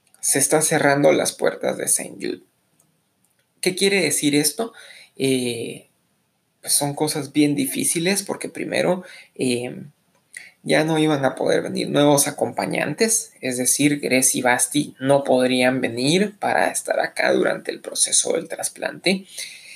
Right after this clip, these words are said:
Eh, pues de alguna manera eso es difícil, eh, porque obviamente hubiéramos querido que estuvieran acá, pero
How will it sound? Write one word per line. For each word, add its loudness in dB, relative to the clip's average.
Eh, 4
pues -4
de -2
alguna 2
manera 4
eso 4
es 2
difícil, 2
eh, -6
porque -14
obviamente 0
hubiéramos -4
querido 2
que -4
estuvieran -2
acá, -6
pero 4